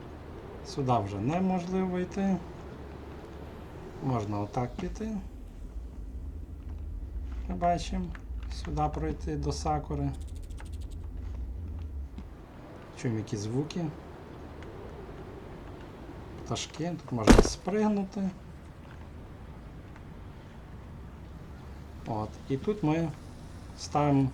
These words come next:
якщо за терористів, тут бомбу. От ми бачимо тільки на один А у нас є. От таким чином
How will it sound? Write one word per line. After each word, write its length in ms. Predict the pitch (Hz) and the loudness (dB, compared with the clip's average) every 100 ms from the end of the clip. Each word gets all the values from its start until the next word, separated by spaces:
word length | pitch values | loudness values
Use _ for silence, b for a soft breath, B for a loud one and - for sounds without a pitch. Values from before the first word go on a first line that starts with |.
| - | -2
якщо 220 | 131 - | -4 0
за 100 | 117 | 0
терористів, 560 | 117 117 123 139 139 107 | 0 2 6 4 4 -4
тут 140 | - 104 | -4 -2
бомбу. 220 | 101 95 92 - - - - - - - - - - - - - - | 0 0 0 -6 -10 -10 -10 -10 -10 -10 -10 -10 -10 -10 -10 -8 -6
От 60 | 101 | -2
ми 120 | 98 104 | 0 2
бачимо 440 | 113 107 - 101 - - - - - - - - - - - - - - | 4 2 2 -2 -4 -8 -10 -10 -10 -10 -10 -10 -10 -10 -10 -10 -10 -6
тільки 280 | 131 - 110 | -6 -2 -2
на 280 | 107 110 113 | 0 2 2
один 340 | 98 107 107 - - - - | 2 0 0 -2 -8 -10 -4
А 60 | 98 | -2
у 420 | 92 - 104 101 | -2 -4 -6 -4
нас 180 | 98 - | -6 -6
є. 60 | 123 104 - - - - - - - - - - - - - - - - - - - - - - - - - - - - - - - - 120 | -6 -6 -10 -12 -12 -10 -10 -10 -10 -10 -8 -8 -8 -10 -10 -10 -10 -10 -10 -10 -10 -10 -10 -10 -10 -10 -10 -10 -10 -10 -10 -10 -10 -6 -6
От 60 | 107 | -4
таким 340 | 117 - 110 | -6 -4 -2
чином 380 | - 110 101 98 | -2 -4 -4 -4